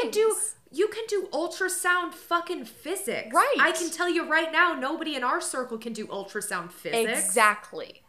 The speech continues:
Speaker 2: So I'm gonna give the ultrasound, or the, the analog clock knowledge to somebody else, and I'll take
Speaker 1: Mm-hmm.
Speaker 2: on the rest, okay?
Speaker 1: So fair.
Speaker 2: I
Speaker 1: My
Speaker 2: digress.
Speaker 1: story is that I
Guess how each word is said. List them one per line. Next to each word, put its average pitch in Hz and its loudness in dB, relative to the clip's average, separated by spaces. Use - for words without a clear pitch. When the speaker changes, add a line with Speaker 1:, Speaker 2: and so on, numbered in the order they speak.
Speaker 2:
So 262 4
I'm 262 6
gonna 392 -6
give 285 0
the 247 -2
ultrasound, 269 -4
or 220 2
the, 202 -2
the - -6
analog 240 -4
clock 269 0
knowledge 185 -6
to 180 -10
somebody 226 -6
else, 247 -6
and 220 2
I'll 202 2
take 220 -6
Speaker 1:
Mm-hmm. 202 -4
Speaker 2:
on 196 -6
the 190 -4
rest, - -8
okay? 185 -4
Speaker 1:
So 202 -8
fair. - -12
Speaker 2:
I 202 -2
Speaker 1:
My 240 4
Speaker 2:
digress. 349 -2
Speaker 1:
story 233 -2
is 220 -4
that 214 0
I 208 0